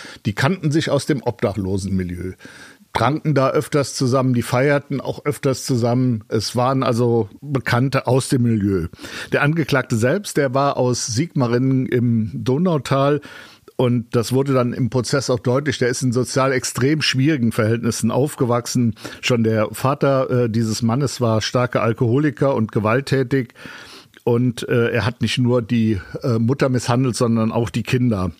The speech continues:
Der Vater hat dann schließlich seine Firma beim Kartenspielen verloren. Und, äh, die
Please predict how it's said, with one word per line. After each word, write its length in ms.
Der 300
Vater 320
hat 160
dann 120
schließlich 400
seine 220
Firma 320
beim 160
Kartenspielen 1300
verloren. 640
Und, 460
äh, 280
die 640